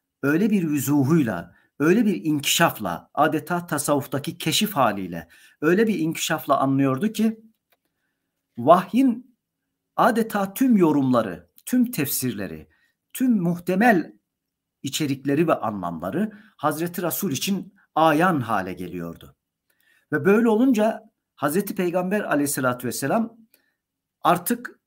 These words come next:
sadece bir lafız ve o lafzın dilde zahiren bizim için, dilde yüklendiği anlam kadar bir anlamı değil, lafza bürünmeden,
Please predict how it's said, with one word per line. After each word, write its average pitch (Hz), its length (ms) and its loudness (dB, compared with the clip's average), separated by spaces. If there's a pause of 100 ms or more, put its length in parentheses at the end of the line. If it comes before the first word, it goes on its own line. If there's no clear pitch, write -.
(100)
sadece 220 680 -2
bir 160 140 0
lafız 165 440 0
ve 165 80 -2
o 160 180 0
lafzın 165 500 0 (300)
dilde 156 680 0
zahiren 135 720 2
bizim 135 240 -2
için, 92 380 -6 (340)
dilde 156 640 -2 (220)
yüklendiği 180 840 -2 (240)
anlam 180 480 4
kadar 147 380 0
bir 139 260 0
anlamı 131 380 2
değil, 226 360 2 (880)
lafza 160 600 2
bürünmeden, 139 760 2